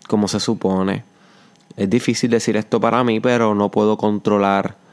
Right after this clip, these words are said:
eh, l-, eh, los desastres naturales. Eh,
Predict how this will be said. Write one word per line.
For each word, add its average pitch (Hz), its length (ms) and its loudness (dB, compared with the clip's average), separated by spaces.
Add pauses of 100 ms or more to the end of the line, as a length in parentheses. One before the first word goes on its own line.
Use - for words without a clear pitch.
(480)
eh, - 640 -8 (1200)
l-, 104 240 -2 (220)
eh, 98 160 -4
los 95 180 0
desastres 107 400 -4
naturales. 98 680 0 (1200)
Eh, 92 340 -2